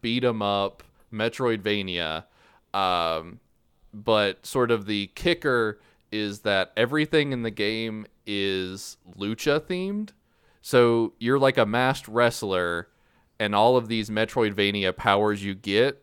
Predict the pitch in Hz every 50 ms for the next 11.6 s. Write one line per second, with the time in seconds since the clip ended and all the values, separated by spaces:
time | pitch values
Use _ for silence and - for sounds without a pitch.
0 | _ - 104 101 98 92 98 98 95 95 98 104 107 104 104 101 98 - - -
1 | 107 101 95 92 92 90 90 87 - - 101 110 123 123 113 - 110 92 82 87
2 | 85 80 78 76 76 76 - - - - 90 90 87 - - 104 107 104 - 95
3 | 85 82 82 85 87 82 82 78 71 82 85 - - - _ _ _ _ _ _
4 | _ _ - - 123 107 104 104 101 101 98 98 95 - 107 117 110 104 113 123
5 | 123 120 120 120 117 117 107 - - 127 113 - - 123 117 113 110 113 117 113
6 | 110 107 127 120 117 110 104 98 95 92 90 98 - - 107 101 98 104 101 101
7 | 98 98 98 98 95 - - - - _ _ _ - 101 98 95 95 95 95 90
8 | - 101 98 - - - - 135 135 120 120 143 135 131 143 139 139 - 165 151
9 | - 131 110 - - 101 82 64 67 65 - - _ - 104 104 104 104 104 104
10 | 110 107 - - 151 160 151 127 120 113 104 110 98 98 95 90 87 82 82 82
11 | 82 - - 101 104 104 104 101 101 98 95 98